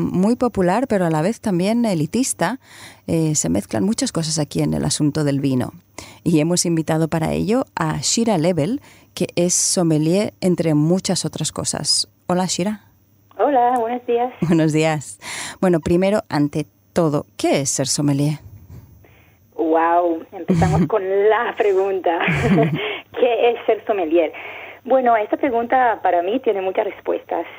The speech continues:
Speaker 2: Eh, al nivel, eh, técnico, digamos, o histórico, el sommelier viene de la palabra somm en francés, que es básicamente, era el, el coche o carruaje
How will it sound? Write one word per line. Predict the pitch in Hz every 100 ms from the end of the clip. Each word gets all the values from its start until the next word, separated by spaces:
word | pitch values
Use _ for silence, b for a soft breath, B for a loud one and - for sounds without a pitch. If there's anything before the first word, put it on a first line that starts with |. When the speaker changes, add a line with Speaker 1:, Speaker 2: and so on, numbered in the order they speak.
| -
Speaker 2:
Eh, | 220 196 190 190
al | 185 180
nivel, | 185 165 190 226
eh, | 262 254 214 180 170 - -
técnico, | 247 247 - 233 175 175
digamos, | 165 160 170 175 208 311 - -
o | 180 160
histórico, | 160 - - 233 247 - 180 196 262
el | 190 - -
sommelier | 196 190 190 254 285
viene | 240 262
de | 254
la | 214
palabra | 180 180 185 214 240 226 226 - - -
somm | - 226 175 151 - -
en | 190 175
francés, | - 165 - 208 160 -
que | - 262
es | 254
básicamente, | 269 311 247 240 254 262 277 262 233 196 - -
era | 208 170 - -
el, | 202 185 175
el | 185 175 -
coche | 277 285 - 180
o | 180
carruaje | 175 196 208 349 - 247 311